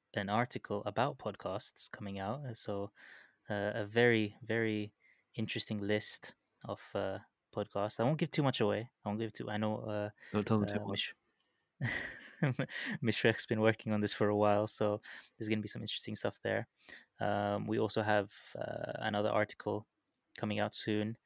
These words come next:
Speaker 1: Um, we haven't really, we, we have done an Arabic article, uh, previously, um, but we haven't really,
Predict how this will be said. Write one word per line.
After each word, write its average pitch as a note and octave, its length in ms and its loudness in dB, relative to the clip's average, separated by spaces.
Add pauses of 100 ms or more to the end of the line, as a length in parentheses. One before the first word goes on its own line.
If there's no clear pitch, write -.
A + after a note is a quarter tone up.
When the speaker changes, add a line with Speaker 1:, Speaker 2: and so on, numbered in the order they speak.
(380)
Speaker 1:
Um, G2+ 600 -2 (380)
we B2 120 4
haven't E3 420 2
really, C#3+ 240 0
we, C3 280 2
we F#3 140 2
have D3 380 2
done B2+ 280 2 (160)
an B2+ 240 2 (460)
Arabic A2+ 480 2
article, - 640 -2 (340)
uh, A#2 260 -2
previously, A#2 680 2 (600)
um, G#2 200 0
but G#2+ 80 2
we A#2 100 6
haven't C#3 220 2
really, A#2 500 2